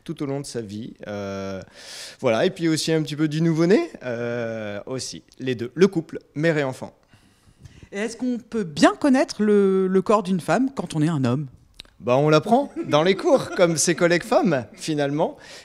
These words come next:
Speaker 1: Euh, c'est une vraie découverte à la base, mais oui, bien sûr, on apprend à le connaître.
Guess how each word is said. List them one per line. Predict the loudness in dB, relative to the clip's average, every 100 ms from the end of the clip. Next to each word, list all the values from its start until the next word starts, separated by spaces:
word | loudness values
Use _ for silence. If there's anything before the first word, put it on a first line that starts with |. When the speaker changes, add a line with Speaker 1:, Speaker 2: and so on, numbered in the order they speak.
| -12
Speaker 1:
Euh, | -6 -6 -6
c'est | -8 -6
une | -4 -4
vraie | 2 2
découverte | 2 0 2 2 2 0
à |
la | 0 0
base, | -2 -2 -4
mais | -6
oui, | -4 -6 -6
bien | -6 -6
sûr, | -8
on | -8
apprend | -8 -8 -8
à | -10
le |
connaître. | -8 -8 -10 -14 -20